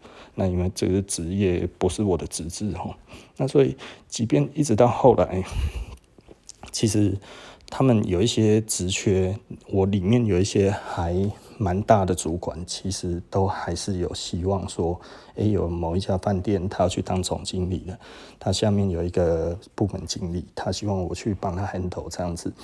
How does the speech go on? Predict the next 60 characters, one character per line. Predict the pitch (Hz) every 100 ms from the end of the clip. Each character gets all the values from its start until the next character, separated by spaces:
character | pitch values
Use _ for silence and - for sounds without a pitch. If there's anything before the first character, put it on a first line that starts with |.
| - - -
那 | 101 87 82 -
希 | - - 95
望 | 98 92 92 113
我 | 101 78 - - - - - - -
不 | 95
要 | 104
再 | 107 101 92 90 -
做 | - 113
我 | 92 82 95 80
的 | 85 80
服 | 78 - 95
装 | 98 113 123
事 | - 127
业 | 127 190
了， | 190 - -
<laughs> | - - -
可 | - 127
不 | 127
可 | 139
以 | 113
去 | 156
帮 | 135 127
他？ | 120 131 120 - - - 160 - - - - _ _
<laughs> | - - - - 185 - - -
可 | 123
我 | 131
那 | 117 117
个 |
时 | 107
候 | 110
很 | 107 - 95
苦 | - 95 80
啊， | - - - - -
我 | 92
那 | 107
个 | 98
时 |
候 | 104
真 | 110 92
的 |
很 | 85 87
苦， | 92 - - - - - -
就 | - 98
是， | 98 98 98 92 92
呃， | 98 90 87
刚 | 90 107
开 | 101 110
始 | 104 90
在 | 85
做 | 101 110 104 95
自 | 95 104
己 | 85
的 | 90
服 | - 95
装 | - 90
的 | 87
时 | -
候， | 104
其 | 98 107
实 | 107 95